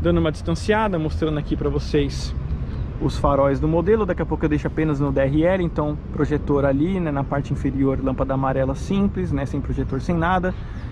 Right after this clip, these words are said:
Então vamos distanciar aqui pra eu mostrar um pouco mais pra vocês, né, do próprio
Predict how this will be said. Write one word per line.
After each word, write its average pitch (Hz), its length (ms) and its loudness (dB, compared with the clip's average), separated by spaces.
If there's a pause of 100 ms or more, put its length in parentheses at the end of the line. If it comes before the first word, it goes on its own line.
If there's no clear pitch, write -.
(120)
Então 135 240 2 (400)
vamos 127 240 2
distanciar 135 560 0
aqui 127 220 -4
pra 139 160 -2
eu 131 80 0
mostrar 135 320 -2
um 135 80 -2
pouco 139 280 -6
mais 127 520 -4 (480)
pra 139 120 2
vocês, 127 800 -4 (480)
né, 131 260 -4 (680)
do 131 100 -4
próprio 127 540 -2